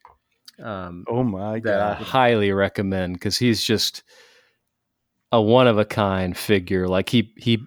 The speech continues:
Speaker 1: had this ranch out in Colorado, and, like, all these celebrities would come out and try to, like, I don't know, just hang out with him. Like, John, he, him and Johnny Depp were huge friends, and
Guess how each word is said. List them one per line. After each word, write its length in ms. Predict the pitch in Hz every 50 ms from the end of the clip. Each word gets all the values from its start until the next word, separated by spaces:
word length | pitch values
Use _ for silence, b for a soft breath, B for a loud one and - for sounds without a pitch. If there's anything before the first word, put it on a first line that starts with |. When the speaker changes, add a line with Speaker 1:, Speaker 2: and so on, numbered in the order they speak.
| - -
Speaker 1:
had 240 | - 120 113 104 95
this 220 | 110 101 - -
ranch 480 | 101 101 101 104 104 104 107 - - -
out 240 | 131 113 104 101
in 80 | 107 104
Colorado, 880 | - - 113 104 101 101 98 95 95 95 95 95 101 101 98 98 101 101
and, 380 | 98 98 95 92 92 90 - b b b b b b b b b b b b b b _
like, 160 | - 107 98 - _
all 260 | - 113 110 107 110
these 220 | 104 110 110 101 -
celebrities 680 | - - 107 98 101 101 98 95 104 98 98 95 - 104
would 120 | 101 -
come 240 | - - 104 98 95
out 320 | 95 98 95 95 101 -
and 160 | 107 110 98 95
try 300 | - - 107 98 95 95
to, 140 | 95 95
like, 280 | 92 90 90 90 87 - _ _ _ _ _ _ _ _ _ _ _ _ _ _ - - _ _ _ _ _ _ _ _ _ _ _ _ _ _ _ _ _ _
I 100 | - 90
don't 140 | 87 95 90
know, 180 | 90 104 104 98
just 280 | 87 - 104 95 - -
hang 260 | - 101 95 95 95
out 200 | 92 95 104 107
with 160 | 104 95 92 90
him. 260 | 90 90 90 90 87 _ _ _ -
Like, 200 | 107 95 - -
John, 280 | - - 110 107 110 107
he, 180 | 110 120 123
him 220 | 113 117 123 117 110
and 100 | 107 101
Johnny 320 | 92 104 98 98 101 98
Depp 400 | 95 92 98 95 98 98 - -
were 100 | 110 101
huge 360 | 85 90 104 101 101 92 - -
friends, 720 | - 113 104 98 98 95 95 92 95 95 - - - - - _ _ _ _ _ _ _ _ _ _ _ _ _ _ _ _
and 460 | 131 107 98 98 95 92 92 92 90